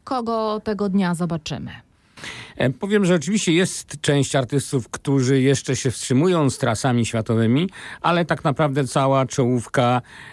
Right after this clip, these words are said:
Speaker 2: e, już się stawi. I zaczynamy, mm,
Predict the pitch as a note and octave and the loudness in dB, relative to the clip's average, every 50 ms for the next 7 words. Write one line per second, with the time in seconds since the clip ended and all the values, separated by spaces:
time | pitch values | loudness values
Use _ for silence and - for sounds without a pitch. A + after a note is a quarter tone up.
0 | - - A#2+ B2 B2 B2 B2 A#2+ A#2+ B2 B2 B2 A2+ - - - C#3 B2+ - - | -8 -4 0 0 2 2 4 4 4 4 2 2 0 0 0 0 0 0 0 0
1 | C#3 B2+ A#2+ A2 A2 G#2+ A2 - - C#3 C#3 C#3 B2+ A#2 C#3 - - - D3+ D3 | 0 0 0 0 -2 -4 -6 -4 0 0 2 2 2 0 -2 -2 0 0 0 2
2 | E3 E3 D#3+ D3 C#3 - - - - - - - - B2 C3+ C3 C3 C3 B2+ B2 | 2 2 2 0 -2 -4 -10 -20 -20 -20 -12 -2 0 2 4 4 4 4 4 4
3 | B2 | 2